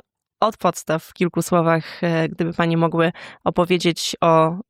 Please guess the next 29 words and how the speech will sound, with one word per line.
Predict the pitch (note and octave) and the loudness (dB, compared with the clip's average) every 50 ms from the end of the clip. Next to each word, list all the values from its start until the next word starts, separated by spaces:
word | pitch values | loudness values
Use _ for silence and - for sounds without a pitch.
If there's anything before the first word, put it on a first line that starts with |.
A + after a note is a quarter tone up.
| _ - | _ -16
swoim | - - A3 A#3+ B3+ B3 | -4 0 2 4 4 4
doświadczeniu | A3 G#3+ - - G3 F#3+ - - G3 F#3 F3+ F3 E3+ E3+ | 2 2 0 -2 -4 -4 -2 -2 0 2 2 4 4 2
i | E3+ | 2
o | E3+ | 2
tym, | - F3 E3+ | 0 0 0
dlaczego | D3+ E3 E3 - F3+ E3 D#3+ E3 | 0 0 0 0 -2 0 0 0
zdecydowałyście | D#3 - E3 - - D#3 E3+ E3 E3+ E3 E3+ - - F3 | 0 0 -2 -2 0 -2 0 2 2 0 0 0 -2 -2
się | - - D#3+ | 0 -2 -2
przystąpić | - - F3 - - F#3 F#3+ G#3 - G3+ F#3 - | -2 -4 -4 -2 0 0 0 0 0 -2 -2 0
do | F3 E3+ E3 E3+ | 0 0 0 0
programu, | - - E3+ D#3+ E3+ E3 E3 D#3+ D#3+ - - - - _ | -2 -2 -2 0 0 0 2 0 -2 -4 -8 -16 -10 _
e, | F3 E3+ E3+ E3 | 0 2 2 2
Zakorzenione. | E3 F3 E3 - F3 E3 E3+ F3 E3+ F3+ F#3 F#3+ F#3+ F3 | 2 0 0 0 0 2 2 2 2 2 2 2 2 0
W | F#3 | 0
ogóle | E3+ F3 F3+ F3 | 0 0 0 0
skąd | - - F3+ F3 E3 | 0 0 -2 -2 0
wziął | E3+ F3 E3 D#3+ | 0 0 0 0
się | - - E3 E3 E3 - - - - - _ - | 0 0 0 0 -2 -4 -12 -20 -20 -12 _ -8
sam, | E3+ - F3+ E3 E3 E3 - F3 | -2 0 0 0 0 0 -2 -2
sam | - - E3+ E3 - | -2 0 0 0 0
pomysł | - - F3+ F3 E3 E3 - - | 0 2 2 2 2 0 0 0
na | E3 D#3+ | -2 0
to, | - E3 D#3+ | 0 0 -2
żeby | D3+ D#3 E3+ D#3+ | 0 0 -2 -2
taki | - D#3 D3 - D#3 | -2 -2 -4 -6 -8
twór, | - - - D#3+ D3+ D#3 - | -10 -4 -4 -2 -2 -2 -4
e, | - D#3+ | -6 -4
powstał | - - F3+ - - - - F#3 D#3+ D#3 D#3+ - | -2 -2 -2 -2 -4 -4 -2 -2 0 0 -2 -4
i | - D#3+ D#3 | -6 -8 -8